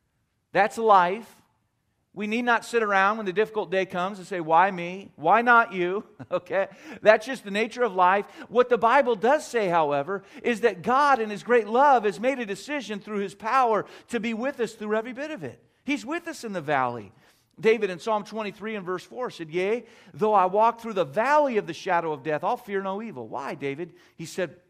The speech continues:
"Because God's with me, for thou art with me. Thy rod and thy staff, they comfort me." And the rod and the staff, we know, were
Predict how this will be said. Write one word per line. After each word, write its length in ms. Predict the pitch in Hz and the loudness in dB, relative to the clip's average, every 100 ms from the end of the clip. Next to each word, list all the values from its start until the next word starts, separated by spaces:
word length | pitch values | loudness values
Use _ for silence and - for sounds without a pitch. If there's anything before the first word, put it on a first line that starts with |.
| _ | _
"Because 320 | 208 233 226 | -10 -8 -6
God's 340 | 214 202 202 | -4 -4 -6
with 240 | 247 302 220 | -10 -10 -10
me, 220 | 151 - _ | -12 -12 _
for 180 | - 202 | -4 -2
thou 320 | 190 214 214 | 2 2 4
art 220 | 220 233 | 2 0
with 240 | 247 277 190 | -6 -8 -8
me. 260 | 156 95 _ _ 196 | -14 -14 _ _ -8
Thy 200 | 175 165 | 0 0
rod 360 | 160 185 185 156 | 4 6 6 4
and 100 | 156 | -2
thy 120 | 156 | -6
staff, 440 | 156 - 185 156 | -8 -2 0 0
they 120 | 170 | -4
comfort 420 | 170 202 214 208 156 | -6 -4 -4 -6 -10
me." 120 | 170 | -8
And 100 | 156 | -8
the 60 | |
rod 320 | 151 185 190 180 | 0 2 2 0
and 120 | 170 | -6
the 40 | |
staff, 420 | 143 - 190 185 | -14 -4 -2 -2
we 100 | 180 | -4
know, 200 | 170 165 | -8 -6
were 240 | 156 160 | -4 -4